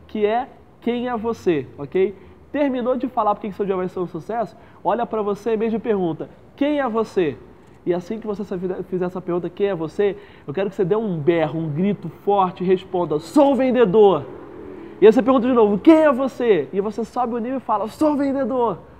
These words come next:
E você pergunta de novo, "Quem é você?" E você responde, "Sou vendedor."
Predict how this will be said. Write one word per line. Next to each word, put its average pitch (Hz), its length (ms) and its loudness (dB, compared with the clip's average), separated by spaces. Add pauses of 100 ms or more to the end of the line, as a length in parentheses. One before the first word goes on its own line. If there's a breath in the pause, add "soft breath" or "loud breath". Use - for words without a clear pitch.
(400 loud breath)
E 196 60 0
você 214 140 0
pergunta 269 260 -4
de 277 60 -4
novo, 220 380 0
"Quem 302 340 6
é 269 60 2
você?" 285 640 -2
E 220 80 -6
você 240 240 -2
responde, 220 420 -4
"Sou 294 380 4
vendedor." 277 720 2